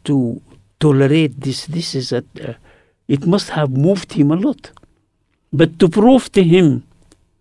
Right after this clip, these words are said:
Allah showed him, "Throw your stick." And the stick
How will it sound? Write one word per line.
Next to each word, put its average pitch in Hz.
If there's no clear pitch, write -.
Allah 143
showed 180
him, 160
"Throw 208
your 170
stick." -
And 190
the 220
stick -